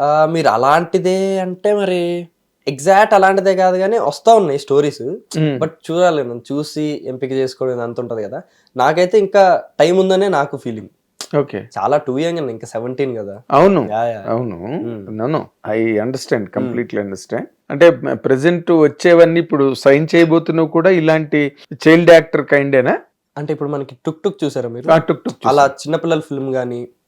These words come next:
Speaker 2: మ్మ్.
Speaker 1: మా ఏజ్ అంటే ఇంకా చిన్నపిల్లలు లేము. మా ఏజ్
Speaker 2: అదే యంగ్‌స్టర్స్.
Speaker 1: మ్మ్, exactly.
Speaker 2: యూత్.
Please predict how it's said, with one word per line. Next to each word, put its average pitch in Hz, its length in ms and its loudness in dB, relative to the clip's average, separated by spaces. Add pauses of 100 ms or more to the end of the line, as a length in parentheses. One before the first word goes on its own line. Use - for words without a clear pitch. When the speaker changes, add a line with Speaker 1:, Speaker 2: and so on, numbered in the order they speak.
Speaker 2:
మ్మ్. 123 260 -4 (360)
Speaker 1:
మా 143 280 2
ఏజ్ 151 420 -2
అంటే 143 380 -2
ఇంకా 135 80 -6
చిన్నపిల్లలు 147 520 0
లేము. 147 340 -4 (380)
మా 131 240 2
ఏజ్ 156 260 2
Speaker 2:
అదే 214 120 6
యంగ్‌స్టర్స్. - 720 0
Speaker 1:
మ్మ్, 143 200 -4
exactly. 123 380 -4
Speaker 2:
యూత్. 180 320 4